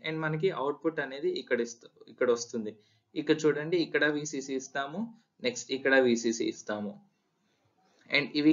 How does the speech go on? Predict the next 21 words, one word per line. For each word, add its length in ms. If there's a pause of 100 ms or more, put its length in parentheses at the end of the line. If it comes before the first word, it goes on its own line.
కెపాసిటర్స్, 720 (240)
ఇవి 160 (120)
ఇండక్టర్స్ 520
అన్నమాట. 320 (320)
Of 160
course 160 (140)
ఇది 140
వచ్చేసి 320 (160)
ఎల్సి 360
నెట్వర్క్ 400
అన్నమాట. 280 (320)
తెలిసిందే 420
మీకు. 260 (460)
So 120
ఇప్పుడు 240
మనం 240
ముందు 280 (400)
deri-, 360
ఆ, 100 (140)
డెరివేషన్ 500 (120)
నేర్చుకుందాము. 640